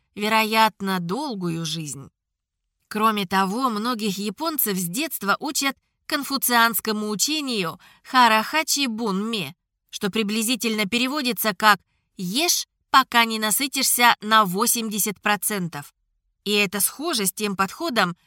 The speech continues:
который существует в голубых зонах. Мозгу обычно требуется по меньшей мере двадцать минут, чтобы осознать, что мы наелись.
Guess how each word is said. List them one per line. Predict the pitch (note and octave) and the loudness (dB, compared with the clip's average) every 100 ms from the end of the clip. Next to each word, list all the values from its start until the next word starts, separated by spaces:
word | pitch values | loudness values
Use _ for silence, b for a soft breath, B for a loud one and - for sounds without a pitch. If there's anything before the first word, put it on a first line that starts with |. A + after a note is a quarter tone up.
| _ - | _ -6
который | B3 B3+ B3 | -2 2 2
существует | A#3+ A#3+ G3+ A3+ - A#3 C#4+ C4 - _ _ | 2 0 0 0 -4 -4 -4 -4 -6 _ _
в | A3+ | -10
голубых | A3+ C4+ C4 G#3 G#3 - | -2 0 0 0 -2 0
зонах. | F#3+ A3 A3 D3+ D#3 - _ _ _ _ | 0 2 0 -2 -8 -14 _ _ _ _
Мозгу | - C#3+ D#4+ C#4 G3 | -8 -4 -2 -2 4
обычно | G#3+ G3 C4+ - A#3 A#3 | 6 6 2 0 0 -2
требуется | C#4+ E4 C4+ D4 B3+ C4 | -2 -2 -2 -2 -2 -2
по | - A#3+ | 4 2
меньшей | A#3+ B3+ A#3 A#3+ A#3 | 2 -2 -2 -2 -2
мере | A#3 D4+ C#4+ C4+ | -4 -4 -4 -4
двадцать | G3+ G3+ B3+ - - A#3+ | -2 2 4 2 -4 -6
минут, | A#3+ B3 A3+ F3+ - _ _ | -4 -4 -2 -4 -6 _ _
чтобы | - A3 G3 G3+ | -6 -2 0 0
осознать, | F#3 - F3+ E3+ F#3 B3+ - - _ | 0 0 0 0 2 2 0 -16 _
что | - G#3 | -6 -2
мы | F3+ E3+ | 0 0
наелись. | F#3 G#3 A#3+ C4+ F3 - | 0 -2 -2 -4 -4 -8